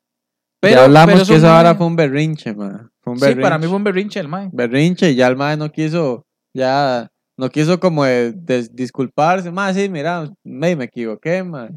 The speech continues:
Speaker 2: Exactamente, mae.
Speaker 1: Pero, pero sí, mae, para mí fue un berrinche y, de, mae, ahora le va a
Speaker 2: <clears throat>
Speaker 1: pasar factura porque, mae, igual va a ir a, va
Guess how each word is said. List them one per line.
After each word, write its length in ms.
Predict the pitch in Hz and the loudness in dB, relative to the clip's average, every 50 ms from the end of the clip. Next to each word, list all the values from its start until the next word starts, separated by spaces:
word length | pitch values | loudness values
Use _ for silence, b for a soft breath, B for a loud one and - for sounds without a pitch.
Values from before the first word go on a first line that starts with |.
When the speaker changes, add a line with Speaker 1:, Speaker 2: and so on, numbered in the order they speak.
| 139 _ - | -20 _ -16
Speaker 2:
Exactamente, 760 | 135 117 127 123 123 _ - 131 120 123 131 135 - - 127 | -12 -10 -10 -12 -12 _ -12 -12 -10 -10 -12 -12 -14 -16 -16
mae. 220 | 113 107 101 98 101 | -14 -14 -14 -4 2
Speaker 1:
Pero, 520 | 135 131 127 127 123 120 117 113 113 110 - - - | 4 6 6 6 4 2 0 -2 -6 -8 -10 -8 -6
pero 220 | 123 117 117 113 | -6 -4 -4 -6
sí, 160 | 120 139 147 151 | -6 -6 -6 -6
mae, 200 | 147 135 120 - | -6 -8 -10 -10
para 180 | - 107 104 | -12 -12 -12
mí 140 | 104 110 113 | -12 -14 -12
fue 80 | 117 139 | -12 -12
un 80 | 143 147 | -10 -8
berrinche 580 | 147 143 127 135 151 160 170 170 160 185 175 143 | -6 -6 -4 -4 -4 -4 -4 -6 -6 -6 -4 -4
y, 260 | 123 117 110 107 104 | -2 -4 -4 -4 -4
de, 180 | 107 131 139 | -4 -6 -6
mae, 220 | 135 131 117 107 104 | -4 -6 -6 -4 -4
ahora 200 | 107 113 127 131 | -2 -2 -2 0
le 80 | 131 | 0
va 60 | 120 117 | 0 0
a 80 | 117 131 | -2 -2
Speaker 2:
<clears throat> 0 | |
Speaker 1:
pasar 220 | 135 131 131 123 | -4 -4 -4 -4
factura 480 | 123 139 127 - _ 139 139 147 151 143 | -4 -6 -8 -6 _ -2 -2 0 -2 -2
porque, 280 | - 120 113 - - 110 | -4 -10 -16 -14 -14 -14
mae, 320 | 110 113 110 107 104 104 | -12 -12 -12 -12 -12 -12
igual 320 | 107 110 110 120 120 120 117 | -12 -10 -6 -6 -6 -4 -4
va 60 | 123 | -4
a 40 | 123 | -2
ir 80 | 127 | 0
a, 160 | 123 120 117 104 | 0 -2 -2 -6
va 100 | 113 | -10